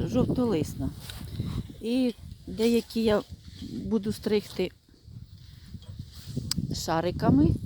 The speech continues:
кульками такими з землі, а деякі у мене будуть на ніжці.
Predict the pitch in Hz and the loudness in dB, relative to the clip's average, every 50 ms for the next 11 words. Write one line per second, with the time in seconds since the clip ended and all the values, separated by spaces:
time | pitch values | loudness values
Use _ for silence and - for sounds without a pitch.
0 | - - - - - - - - - - - 262 277 262 - - 262 247 247 240 | -4 -4 -4 -4 -4 -4 -6 -8 -8 -8 -2 0 0 0 0 0 2 2 2 0
1 | - - 254 - - 254 254 240 233 233 220 196 190 - - - - - 190 240 | 0 -4 -10 -6 -2 0 0 2 2 0 0 -2 -6 -8 -8 -8 -6 -2 2 2
2 | 254 240 233 233 240 233 - - - 185 202 196 247 277 330 - - - 233 214 | 4 4 4 4 4 2 2 0 -2 -2 0 0 0 0 0 -2 -2 -2 0 2
3 | 220 233 254 247 233 208 196 214 247 247 240 - 220 226 233 226 196 156 143 - | 2 4 4 4 2 2 0 -2 -2 -2 -2 0 0 2 2 2 2 0 -2 -4
4 | - - - - | -8 -12 -12 -12